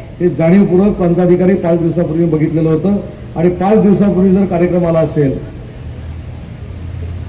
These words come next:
मी जबाबदारी पालकमंत्री म्हणून मी स्वीकारतो, त्याच्याबद्दल दुमत असण्याचं काही कारण नाही. आणि म्हणूनच उशिराबद्दल दिलगिरी व्यक्त केली, पण पाच दिवसापूर्वी जर कार्यक्रम आपल्याकडे आलेला आहे तर पाच दिव-, दिवसापूर्वीच लोकप्रतिनिधींना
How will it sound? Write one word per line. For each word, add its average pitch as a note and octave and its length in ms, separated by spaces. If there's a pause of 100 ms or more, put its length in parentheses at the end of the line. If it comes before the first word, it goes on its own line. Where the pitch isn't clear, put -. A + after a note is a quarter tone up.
(120)
मी E3+ 80
जबाबदारी E3+ 480
पालकमंत्री F3+ 540
म्हणून F#3 220
मी F#3 120
स्वीकारतो, F3+ 440
त्याच्याबद्दल F3+ 480
दुमत F#3 260
असण्याचं F3 320
काही F#3+ 140
कारण F3 280
नाही. C#3 180 (1120)
आणि E3+ 120
म्हणूनच F#3+ 340
उशिराबद्दल G3 640
दिलगिरी F#3 300
व्यक्त F#3 200
केली, F#3+ 260
पण G3 140
पाच F#3+ 340
दिवसापूर्वी F3+ 580 (960)
जर G#3+ 160
कार्यक्रम G3+ 460
आपल्याकडे F#3 380
आलेला D#3+ 280
आहे B2+ 140 (580)
तर E3 60 (120)
पाच F#3+ 280
दिव-, F3+ 200 (120)
दिवसापूर्वीच F3 760
लोकप्रतिनिधींना E3+ 760